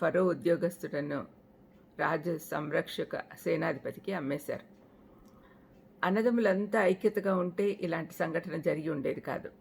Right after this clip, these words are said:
దీనికి అంతటికి కారణము తండ్రి యొక్క పక్షపాత ధోరణి అని గుర్తించాలి.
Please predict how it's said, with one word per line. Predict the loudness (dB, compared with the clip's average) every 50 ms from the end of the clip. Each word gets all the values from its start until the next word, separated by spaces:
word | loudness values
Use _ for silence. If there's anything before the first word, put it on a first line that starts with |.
| -20 -20 -20 -20 -20 -18 -4 0
దీనికి | 0 0 2 2
అంతటికి | 0 0 2 0 -2 -2 -2 -8 -10
కారణము | -4 -2 -2 -2 0 -2 -2 -4 -2 -2 -2
తండ్రి | -4 -2 -2 -2 -2 0 0 0
యొక్క | 0 0 -2 -6
పక్షపాత | -6 -6 -10 -10 -10 -8 -6 -6 -6 -6 -8
ధోరణి | -6 -4 -2 -2 -2 -2 -4 -4 -6 -6 -8 -10 -10 -10
అని | -6 -6 -6
గుర్తించాలి. | -4 -4 -4 -6 -6 -8 -10 -10 -8 -10 -12 -12 -12 -14